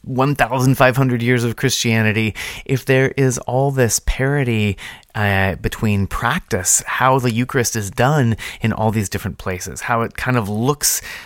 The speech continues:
similarly in Ethiopia and India and France and Rome and the U K, like, all these different places, they're doing something extremely similar liturgically. How does all this come to be? Where does it come from?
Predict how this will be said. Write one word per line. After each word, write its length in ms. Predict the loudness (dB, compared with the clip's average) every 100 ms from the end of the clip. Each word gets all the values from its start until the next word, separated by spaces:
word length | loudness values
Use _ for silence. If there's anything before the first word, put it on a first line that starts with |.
| -8
similarly 840 | 0 2 4 2 2 4 2 2
in 140 | 0 0
Ethiopia 600 | 0 0 0 2 0 0
and 180 | 0 0
India 460 | 2 2 0 0
and 200 | 0 -2
France 520 | 0 2 2 2 0
and 380 | -2 0 2 2 -2 -12 -2
Rome 500 | 4 4 4 2 0 -2
and 380 | 0 2 2
the 80 | 2
U 120 | 0
K, 280 | 2 2 2 0 -2
like, 160 | -2 0
all 180 | 2 2
these 200 | 2 0
different 260 | 0 -2 0
places, 380 | 0 0 0
they're 120 | 2 2
doing 460 | 2 4 4 2 -2 -4
something 400 | -2 0 0 -2
extremely 960 | -2 -6 -6 -4 0 4 4 4 2
similar 400 | 0 0 2 0
liturgically. 800 | 0 -2 -2 -4 -4 -4 -2 -2 -6 -16 _ _
How 420 | -10 -2 0 2 2
does 160 | -2
all 220 | -2 0 0
this 160 | 0
come 240 | 0 0 0
to 80 |
be? 320 | 0 -4 -6 -12
Where 220 | -6 -2 -2
does 120 | -2
it 80 | 0
come 200 | -2 0
from? 260 | -4 -6